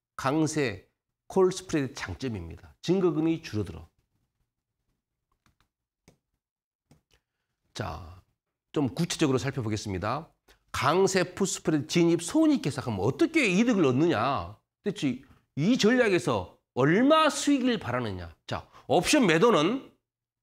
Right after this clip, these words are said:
처음부터 내가 얼마, 이 매매에서 얼마의 수익을 낼지 알고 들어간다 했죠.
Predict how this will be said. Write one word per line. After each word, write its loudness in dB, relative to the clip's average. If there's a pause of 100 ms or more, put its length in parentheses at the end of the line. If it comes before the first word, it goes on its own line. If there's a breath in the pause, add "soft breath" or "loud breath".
(320)
처음부터 2
내가 0
얼마, 0 (180)
이 2
매매에서 0 (160 loud breath)
얼마의 2
수익을 0
낼지 0
알고 2
들어간다 2
했죠. -6